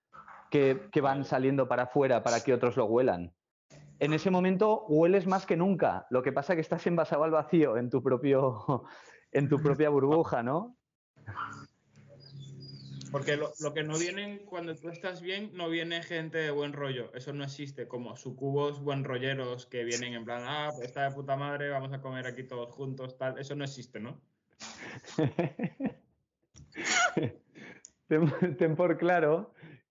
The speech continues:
Speaker 1: que cuando tú estás de buen rollo y cuando te va bien, lo primero que recibes a tu alrededor,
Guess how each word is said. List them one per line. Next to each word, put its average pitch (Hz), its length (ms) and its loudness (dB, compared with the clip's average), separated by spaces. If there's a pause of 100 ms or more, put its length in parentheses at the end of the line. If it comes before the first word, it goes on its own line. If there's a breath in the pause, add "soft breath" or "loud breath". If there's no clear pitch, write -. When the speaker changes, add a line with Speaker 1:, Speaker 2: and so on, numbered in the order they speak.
(100)
Speaker 1:
que 131 180 4
cuando 127 400 4
tú 147 640 6
estás 143 280 0
de 147 60 4
buen 139 180 4
rollo 143 160 4
y 131 60 2
cuando 135 220 2
te 131 80 4
va 127 120 6
bien, 143 420 2 (100)
lo 123 200 2
primero 123 360 4
que 147 100 4
recibes 139 840 2
a 127 120 2
tu 139 100 4
alrededor, 135 720 4